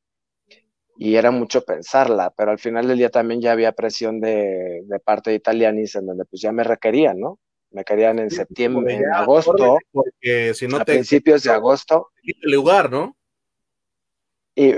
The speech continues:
Speaker 1: pues, no sé si tanto que, que, que, que quitaran el lugar, pero, pues, sí, la presión ya estaba de, pues, ya lo quiero, ya lo quiero, ya lo quiero,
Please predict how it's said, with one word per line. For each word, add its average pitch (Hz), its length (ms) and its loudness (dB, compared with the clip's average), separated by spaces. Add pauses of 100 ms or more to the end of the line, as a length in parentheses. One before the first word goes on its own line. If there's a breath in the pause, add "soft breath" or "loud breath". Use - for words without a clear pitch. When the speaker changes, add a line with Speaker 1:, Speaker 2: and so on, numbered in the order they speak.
Speaker 1:
pues, 175 160 2
no 226 140 4
sé 285 140 0
si 277 140 2
tanto 180 440 2
que, 143 280 2
que, 110 380 -2
que, 113 280 -2
que 113 140 -8
quitaran 127 420 0
el 151 100 0
lugar, 127 400 2
pero, 113 220 0
pues, 104 180 -12
sí, 131 140 -6
la 120 120 -2
presión 117 420 -6
ya 123 80 0
estaba 117 360 2
de, 90 640 -4 (280)
pues, 98 140 -16
ya 113 120 0
lo 120 120 0
quiero, 120 260 2
ya 117 120 2
lo 113 100 0
quiero, 113 240 0
ya 110 80 2
lo 107 120 0
quiero, 117 460 0